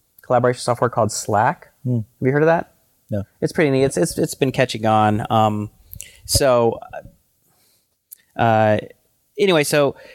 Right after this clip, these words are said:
Speaker 1: I went up there. I was up San Francisco last week, and I went and spent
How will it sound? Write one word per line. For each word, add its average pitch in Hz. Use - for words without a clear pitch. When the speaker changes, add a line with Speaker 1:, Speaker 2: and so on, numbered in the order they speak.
Speaker 1:
I -
went 196
up 269
there. 147
I 143
was 135
up 180
San 180
Francisco 165
last 151
week, 117
and 113
I 120
went 117
and 98
spent 120